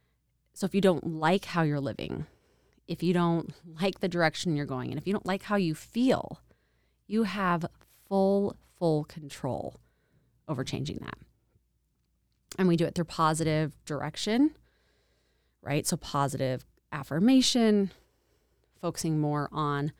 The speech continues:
our wins rather than our losses. We do it through repetition and practice, right? If you're trying to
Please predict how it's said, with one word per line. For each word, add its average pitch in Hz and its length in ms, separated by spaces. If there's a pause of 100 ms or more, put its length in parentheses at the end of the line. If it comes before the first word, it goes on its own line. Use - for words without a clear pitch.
(420)
our 160 160
wins 165 640
rather 143 300
than 135 120
our 135 120
losses. 160 840 (1200)
We 170 80
do 170 100
it - 100
through 151 160
repetition 151 600
and 147 160
practice, - 600
right? 151 120
If - 100
you're 165 60
trying 151 300
to 143 80